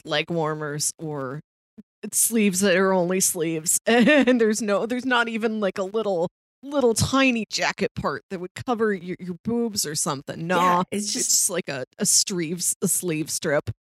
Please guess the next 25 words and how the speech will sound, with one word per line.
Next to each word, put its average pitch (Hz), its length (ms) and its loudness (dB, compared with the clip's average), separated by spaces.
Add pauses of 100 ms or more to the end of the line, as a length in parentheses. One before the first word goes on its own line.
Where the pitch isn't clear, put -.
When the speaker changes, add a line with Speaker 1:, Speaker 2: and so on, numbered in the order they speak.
(200)
Speaker 1:
you 190 80 -16
slip 185 300 -2
Speaker 2:
It's - 60 0
Speaker 1:
your 165 140 2
arms 156 320 0
into. 139 480 -2 (140)
Speaker 2:
<laughs> 143 280 -6
Like, 170 220 -6
I'm 170 400 -6
assuming 196 960 -4 (120)
it's, - 460 -4
like, 113 320 -8 (240)
'cause 127 160 -2 (720)
ballet 170 380 -2
is 131 180 -4
often 120 360 -4
about 101 580 -4
the, 92 500 -4 (380)
uh, 92 360 -4
the 104 220 -6 (280)
positions 190 500 -4
and 107 160 -2
the 101 40 -4
shapes 139 480 -4
your 113 180 -2